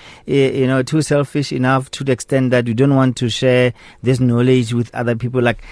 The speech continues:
like we talk a lot about, I don't know how many times in this show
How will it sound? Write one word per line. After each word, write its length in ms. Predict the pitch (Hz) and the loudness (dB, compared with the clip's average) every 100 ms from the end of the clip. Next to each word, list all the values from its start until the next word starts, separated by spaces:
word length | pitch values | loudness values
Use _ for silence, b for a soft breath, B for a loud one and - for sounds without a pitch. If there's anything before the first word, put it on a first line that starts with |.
| B | B
like 140 | 139 | 0
we 160 | 127 233 | 4 2
talk 300 | 202 147 139 | 4 0 2
a 60 | 127 | 2
lot 220 | 123 139 | 2 0
about, 760 | 123 110 107 104 101 98 - - b b | 0 0 2 0 -4 -8 -16 -20 b b
I 80 | 156 | 2
don't 100 | 202 | 2
know 60 | |
how 80 | 156 | 2
many 260 | 139 123 117 | 2 0 -2
times 460 | 127 107 107 - | -2 -2 -2 -4
in 160 | 123 113 | -6 -4
this 160 | 104 - | -4 -6
show 440 | - 98 82 | -6 -6 -6